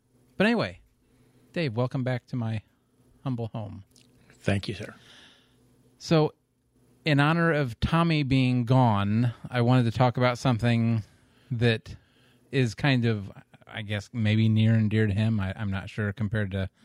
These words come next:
Speaker 2: I think he's much more fan than both of us are.
Speaker 1: Right. But, uh, last week was the final Reno Air Races. Um, apparently they're looking for a new place to hold them in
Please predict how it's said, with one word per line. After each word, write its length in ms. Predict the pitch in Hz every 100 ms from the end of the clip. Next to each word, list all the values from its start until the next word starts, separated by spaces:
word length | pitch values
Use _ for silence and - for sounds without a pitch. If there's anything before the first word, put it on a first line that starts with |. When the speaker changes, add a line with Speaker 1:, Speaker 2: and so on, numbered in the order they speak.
| -
Speaker 2:
I 100 | 151
think 180 | 151 117
he's 100 | 110
much 180 | 113 127
more 180 | 117
fan 340 | - - 117 113
than 280 | 110 110 110
both 280 | 117 107
of 80 | 98
us 220 | 104 98
are. 240 | 98 92 185
Speaker 1:
Right. 480 | 135 135 104 98 -
But, 400 | 131 120 127 -
uh, 400 | 139 131 120 120
last 360 | 113 120 143 -
week 380 | 127 185 214 - -
was 360 | 131 123 104
the 320 | 107 113 110 104
final 720 | - - 151 170 104 95 127 _ _ _ _ _ _
Reno 380 | - 117 113 110
Air 200 | 113 107
Races. 480 | 101 95 - 151 - _ _ _ _ _
Um, 560 | - 120 104 101 98 92 _ _ _ _ _ _ _ _ _ - -
apparently 480 | 135 123 165 170 185
they're 160 | 175 147
looking 400 | 135 156 180 175
for 160 | 151
a 60 | 135
new 160 | 147
place 320 | 135 156 156 -
to 100 | 104
hold 300 | 135 156 170
them 340 | 190 208 196 - _ -
in 580 | 127 117 110 110 107 98